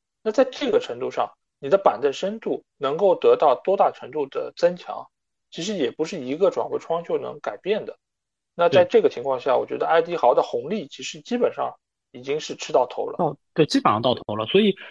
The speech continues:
Speaker 2: 所以我不觉得他是一个可以带给麦迪逊个人很大的成长空间的这么一个教练，我觉得没有想象空间。
Speaker 1: 嗯。
Speaker 2: 所以我也不希望他去纽卡。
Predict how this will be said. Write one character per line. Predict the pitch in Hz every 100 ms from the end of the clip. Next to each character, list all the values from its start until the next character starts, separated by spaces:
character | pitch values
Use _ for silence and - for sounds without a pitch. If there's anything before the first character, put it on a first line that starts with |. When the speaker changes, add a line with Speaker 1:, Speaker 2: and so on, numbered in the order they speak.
| -
Speaker 2:
所 | - 233
以 |
我 | 190 95
不 | -
觉 | - 117
得 | 123
他 | - - 156 156
是 | -
一 | 113
个 | 123
可 | - -
以 | 127
带 | 120 131
给 | 101 87 85 -
麦 | 143 139
迪 | 120
逊 | 117 135
个 | - 180
人 | 101 90 - _ _ _
很 | - - 95
大 | 151 131
的 | 107 92
成 | - 117
长 | 117 113
空 | - 139
间 | 139 143 131
的 | 95 _ _ _ _ _
这 | 113
么 | 110
一 |
个 | 101
教 | 104
练， | 101
我 | 104
觉 | 123
得 |
没 | 127
有 | 135 190
想 | 110
象 | 92 98
空 | - 127
间。 | 113 95
Speaker 1:
嗯。 | - _ _ _ _
Speaker 2:
所 | - 170
以 | 170
我 | 117 107 131
也 |
不 | 139 123
希 | -
望 | 165 135
他 | 110
去 | 101 110
纽 | 98 92
卡。 | - -